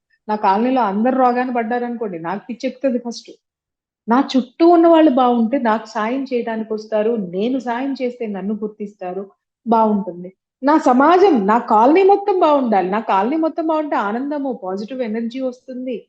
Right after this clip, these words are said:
We should invite happiness. వాడు బాగుపడాలి, వీ-, వీడు, వీడు చెడిపోవాలి, వాడి దవ్వాలి, ఈ అఫర్మేషన్స్ కాదు. ఎప్పుడైతే పక్కవాడి డైమండ్ నెక్లెస్ ని "ఎంత బాగుందో నీకు" అని నువ్వు ఎంజాయ్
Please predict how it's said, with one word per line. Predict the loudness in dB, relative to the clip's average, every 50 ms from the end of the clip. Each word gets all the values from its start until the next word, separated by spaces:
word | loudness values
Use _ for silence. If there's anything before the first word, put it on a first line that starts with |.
| _ _ _ _ _ _ _
We | -8 -8
should | -6 -6 -6 -6 -4 -4 -2 -2
invite | -2 -2 -2 -2 0 0 2 2 2 0 0 -2 -4 -6
happiness. | -8 -8 -10 -10 -10 -10 -8 -6 -6 -4 -4 -2 -2 -2 -4 -4 -6 -8
వాడు | -8 -6 -6 -4
బాగుపడాలి, | -2 -2 0 0 -2 -2 -2 -2 -2 -2 -2 -2 -4
వీ-, | -6 -6 -8 -8 -8
వీడు, | -6 -6 -6 -6 -4 -2
వీడు | -2 -2 -2 -4 -6
చెడిపోవాలి, | -6 -8 -6 -6 -4 -2 -2 -2 -2 -4 -6 -6
వాడి | -4 -4 -2 -2 -2
దవ్వాలి, | -2 -2 -2 -2 -2 -2 -2 -2 -4 -6 -8 -12 _ _ -12
ఈ | -10 -8 -8
అఫర్మేషన్స్ | -8 -6 -8 -8 -6 -6 -8 -8 -8 -12 -16 -14 _ -8
కాదు. | -6 -6 -8 -10 _ _ _ _ _ _ _ _ _ _ _ _ _ 2
ఎప్పుడైతే | 2 2 2 0 2 4 6 6 6 6 6 6 6 6 6 6 6 4 0 -6 _ _ _ _ -8
పక్కవాడి | -8 -8 -6 _ 0 2 4 4 4 4 6 6 6 4
డైమండ్ | 4 4 4 4 4 4 2 2 2
నెక్లెస్ | 0 -2 0 0 0 0 0 0
ని | -2 -4 -2 -4
"ఎంత | -4 -4 -4 -4 -4 -2 -2 -4
బాగుందో | -4 -2 -2 -2 -2 0 0 0 0 2 2 2
నీకు" | 2 2 0 -2 -2 -2 0 2 2
అని | 2 2 0
నువ్వు | -2 -2 -2 -4
ఎంజాయ్ | -4 -6 -6 -6 -4 -2 -2 -2